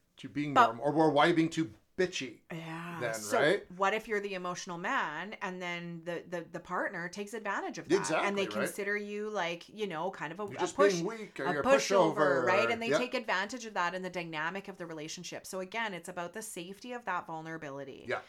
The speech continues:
Speaker 2: Right? Yeah. So have a think about that, you guys. Think about where you can turn to thy neighbor and become slightly more vulnerable with the intention of breakthrough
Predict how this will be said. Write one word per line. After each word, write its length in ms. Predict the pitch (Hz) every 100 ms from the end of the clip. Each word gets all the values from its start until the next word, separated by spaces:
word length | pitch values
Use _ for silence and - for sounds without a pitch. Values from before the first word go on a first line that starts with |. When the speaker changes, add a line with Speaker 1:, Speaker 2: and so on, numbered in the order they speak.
| - _
Speaker 2:
Right? 440 | 156 156 190 269 208
Yeah. 800 | 185 202 320 359 320 226 143 139 - _ _ - - - -
So 380 | 339 294 285 -
have 260 | - 320 370
a 60 |
think 180 | 403 370
about 240 | 349 320 302
that, 220 | 285 285
you 80 | 285
guys. 280 | 277 277
Think 220 | - 294 339
about 320 | 302 277 247
where 180 | 254 262
you 160 | 269
can 200 | 254 226
turn 320 | 226 240 247
to 80 | 254
thy 260 | 220 220 233
neighbor 680 | 214 208 208 208 202 208 226
and 140 | 190 190
become 340 | 185 190 190
slightly 600 | - - 185 180 214 233
more 220 | 233 226
vulnerable 680 | 208 190 196 190 196 190 190
with 160 | 175 175
the 140 | 175
intention 460 | 170 190 175 214 208
of 180 | 185
breakthrough 800 | 175 175 202 - 247 233 226 247